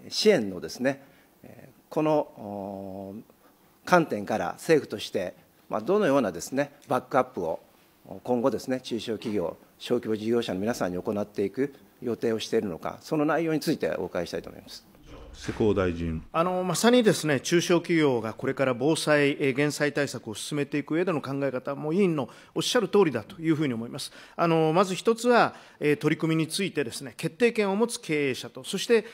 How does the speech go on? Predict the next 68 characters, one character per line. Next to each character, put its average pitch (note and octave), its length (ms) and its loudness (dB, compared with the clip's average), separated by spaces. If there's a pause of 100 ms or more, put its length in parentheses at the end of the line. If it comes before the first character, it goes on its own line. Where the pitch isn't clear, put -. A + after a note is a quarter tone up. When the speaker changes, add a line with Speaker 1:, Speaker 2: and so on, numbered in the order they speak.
(140)
Speaker 3:
え D#3 100 2
ー、 E3 120 4
現 G3 100 2
場 F#3 80 4
で F3 80 2
実 D#3 240 -4
際 F3 160 2
に G3+ 140 2
対 C#3+ 240 0
応 C#3 160 0
す - 120 -6
る、 F3+ 160 0 (220)
ま C#3 100 -4
あ、 - 40 -2
従 D#3+ 180 -2
業 F3+ 180 4
員、 G#2 220 -4
こ F#3 100 -4
れ E3+ 80 0
両 D4+ 300 -4
方 D#4 260 0
が D#3 120 0
で A2+ 80 -2
す A2 100 -10
ね、 B2+ 140 -8
や B2 80 -8
は D#3+ 80 0
り C#3+ 80 2
こ C3+ 120 -6
の、 D3 220 0 (300)
え C3+ 340 0
ー、 A#2+ 60 -2
防 C#3 140 0
災 C3+ 200 -2
減 C3 160 0
災 B2+ 220 -4
対 B2+ 180 -4
策 A2+ 220 -12
の G#2 40 -8
必 - 280 -4
要 G3 140 4
性 F3+ 260 -2
を A3 220 4 (260)
認 D3 160 0
識 C#3 200 -6
し - 100 -6
て C#3 100 -2
い B2 40 -2
な A#2+ 120 -6
け B2 80 -8
れ D3 80 -4
ば G3+ 80 0
い D3 80 0
け A#2+ 80 -4
ま A2+ 100 -4
せ A#2+ 140 -8
ん G#2 80 -8
し、 D#3+ 280 -2 (300)
え D3+ 160 4
ー、 - 20 4
も F#3 120 6
う A3 40 6
一 G#3+ 40 0
点 G3 260 0
は、 G3+ 280 4
や D#3 100 -4
は A3+ 80 2
り F3 180 0